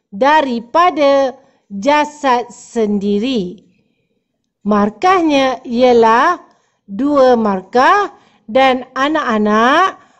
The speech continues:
menulis sebaris dengan jawapan akhir anak-anak di ruangan pemarkahan. Soalan satu C dua Roman.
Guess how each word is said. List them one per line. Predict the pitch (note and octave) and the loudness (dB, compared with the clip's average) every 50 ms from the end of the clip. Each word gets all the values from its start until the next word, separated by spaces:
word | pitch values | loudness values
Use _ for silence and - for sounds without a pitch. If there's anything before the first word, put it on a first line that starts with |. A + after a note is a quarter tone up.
| _ - | _ -6
menulis | A3 A3 A3+ A#3 B3 D4 E4 D#4+ D4+ C#4 C#4 C4+ C4+ C4+ C4 C4+ C4+ - - _ _ _ | -2 0 0 2 2 2 2 2 2 4 4 4 4 4 2 2 -2 -6 -20 _ _ _
sebaris | - - - A3+ G#3+ G#3 G3 C4 D4+ E4 D#4+ D#4 C#4 C4+ C4+ C4+ - _ G3+ | -20 -8 -4 -2 -2 0 2 2 2 2 2 0 0 -2 -2 -4 -6 _ -2
dengan | A#3 A3 A3+ A#3 A3+ A3 | -2 -2 0 -2 -4 -2
jawapan | G3 G#3 G#3 G3+ G3 F#3+ F#3+ G3 - C4+ E4 G4 G#4+ G#4 G#4+ - - _ _ _ _ _ _ _ _ - | 0 0 0 0 0 -2 -2 -2 0 2 2 2 0 -2 -6 -12 -18 _ _ _ _ _ _ _ _ -4
akhir | B3 C4+ C#4 B3 B3+ C4 B3+ B3 B3 - - | -4 -2 -2 -2 -2 -2 0 0 0 -2 -6
anak-anak | - A3 G#3+ G#3 G#3 G3+ G3 G3 F3+ G3 A3+ C4 D#4+ G4 G#4 - - _ _ _ _ _ _ _ _ - | -6 -6 -4 -4 -4 -6 -6 -4 -2 0 0 2 2 0 -2 -4 -10 _ _ _ _ _ _ _ _ -6
di | G#3+ B3 B3 A#3+ | -2 0 2 2
ruangan | A3 G#3+ G3+ F#3+ G3 F#3 F3+ F3+ F3+ F#3 G3+ A#3+ D4+ F#4+ G#4 G#4 G#4+ - - _ _ _ _ _ _ _ _ | 2 2 2 0 -2 -4 -4 -4 -4 -2 0 0 2 0 0 -2 -6 -10 -16 _ _ _ _ _ _ _ _
pemarkahan. | C#4 C4+ C4 B3 B3 A#3 G#3+ G#3+ G#3+ - G#3+ G3+ F#3 - - F#3 F3+ F3 E3+ F3 D#3+ E3 F3 G3 _ _ _ _ _ _ _ _ _ _ _ _ _ _ _ _ _ _ _ _ _ _ _ _ _ _ _ _ _ _ _ _ _ | 0 2 2 2 2 0 0 -2 -4 -4 -4 -4 -4 -6 -8 -8 -8 -8 -8 -10 -12 -14 -16 -18 _ _ _ _ _ _ _ _ _ _ _ _ _ _ _ _ _ _ _ _ _ _ _ _ _ _ _ _ _ _ _ _ _
Soalan | - - C#4 C#4+ - - D#4+ F4 G4 G#4+ A4 A4 G#4 | -6 -2 0 0 2 2 2 4 4 4 2 2 0
satu | G#4+ - - F4+ F4 F4 F4 F4 - - G4+ G4+ G4+ F#4 | -2 0 2 2 4 4 2 0 0 2 4 4 4 2
C | - - - - F4+ F4 E4+ E4+ F4 D#4+ - - - - _ _ _ _ _ _ - | 0 -2 -2 2 2 4 4 4 2 0 -2 -6 -12 -18 _ _ _ _ _ _ -10
dua | - A3 C4+ D#4+ E4+ F4 D4+ C#4 | -2 2 2 4 6 6 6 6
Roman. | A#3+ A#3 G#3+ G#3+ G#3 G#3+ A3+ B3 C4+ D4+ E4+ F#4 G#4 G#4 G#4+ - | 4 4 4 2 2 2 2 4 4 4 4 4 2 0 -4 -8